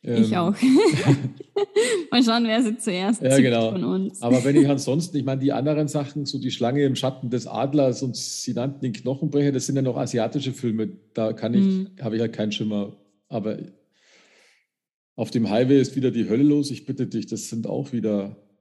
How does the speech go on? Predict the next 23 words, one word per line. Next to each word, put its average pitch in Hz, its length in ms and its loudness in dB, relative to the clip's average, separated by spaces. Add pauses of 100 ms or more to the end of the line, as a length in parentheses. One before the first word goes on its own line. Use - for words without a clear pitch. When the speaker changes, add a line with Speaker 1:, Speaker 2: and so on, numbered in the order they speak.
(100)
Speaker 1:
<laughs> - 400 -8 (920)
Speaker 2:
witzige 101 360 -6
Filme. 98 320 -8 (220)
Ja, 110 160 0
also 127 220 4
ist 147 100 4
Speaker 1:
Ja. 165 80 4
Speaker 2:
er, - 100 -4
er 156 140 2
hat 180 120 0
wahrscheinlich 160 320 2
mehr 131 120 0
Bock 107 240 -8
auf 95 120 -8
lustige 98 320 -6
Sachen. - 360 -10 (500)
Speaker 1:
Ja, 220 260 0 (260)
ja. 196 200 -4 (440)
Er 208 100 0
Speaker 2:
Ja. 208 60 4
Speaker 1:
hat - 160 -2
ja 240 220 -4
auch 214 240 -4